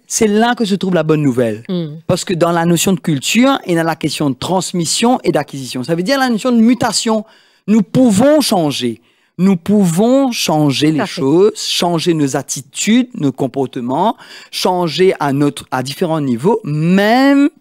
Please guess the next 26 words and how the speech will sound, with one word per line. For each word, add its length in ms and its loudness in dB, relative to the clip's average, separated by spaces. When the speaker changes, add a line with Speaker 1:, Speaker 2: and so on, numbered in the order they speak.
Speaker 1:
ce 140 -2
qui 180 0
nous 160 4
semble 720 0
inchangeable. 640 -8
Donc 180 0
c'est 100 2
ça 160 0
la 80 2
bonne 200 2
Speaker 2:
Exactement. 280 -2
Speaker 1:
nouvelle. 140 -10
Ça, 100 -10
moi, 160 2
ça 140 -2
implique 580 -2
une 340 -2
nouvelle 420 2
culture, 580 0
même 300 4
de 80 4
l'éducation 1160 0
et 120 4
de 100 2
la 140 -2
formation. 640 -6